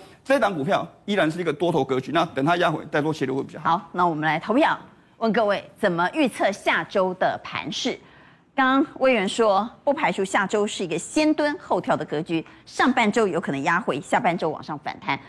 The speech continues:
Speaker 2: 各位认同吗？认同给圈，不认同给叉，请举牌。好，哦，大家都认为先蹲后跳啊。那既然是先蹲后跳，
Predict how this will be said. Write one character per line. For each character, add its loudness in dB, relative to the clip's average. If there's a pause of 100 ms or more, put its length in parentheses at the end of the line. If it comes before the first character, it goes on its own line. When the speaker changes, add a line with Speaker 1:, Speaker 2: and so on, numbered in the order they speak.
(120)
Speaker 2:
各 2
位 4
认 2
同 -8
吗？ 0 (160)
认 0
同 0
给 -6
圈， -2
不 0
认 2
同 -2
给 -8
叉， -4
请 -6
举 -10
牌。 -14 (880)
好， -20 (800)
哦， -16
大 2
家 4
都 6
认 6
为 4
先 2
蹲 4
后 0
跳 0
啊。 -4 (300)
那 0
既 0
然 4
是 -2
先 2
蹲 4
后 2
跳， 2